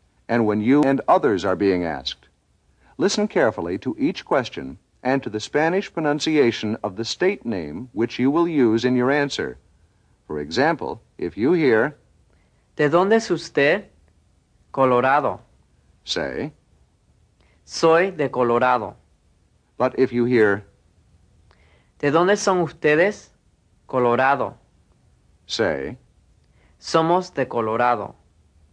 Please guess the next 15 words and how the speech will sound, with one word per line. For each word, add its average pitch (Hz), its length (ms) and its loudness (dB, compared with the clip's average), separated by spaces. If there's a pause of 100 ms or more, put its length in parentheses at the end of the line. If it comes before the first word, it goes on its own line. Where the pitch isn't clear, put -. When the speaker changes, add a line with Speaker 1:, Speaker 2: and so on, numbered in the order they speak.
(500)
Speaker 1:
You 113 140 0
will 110 160 2
then 165 220 2
hear 117 260 2
the 131 120 -2
correct 101 320 0
response. 127 640 -2 (1400)
Speaker 2:
¿De 143 140 0
dónde 185 280 4
son 185 260 0
ustedes? 160 680 0 (540)
Colorado. 123 720 0 (4000)
Somos 165 520 0
de 123 160 -4
Colorado. 117 720 -2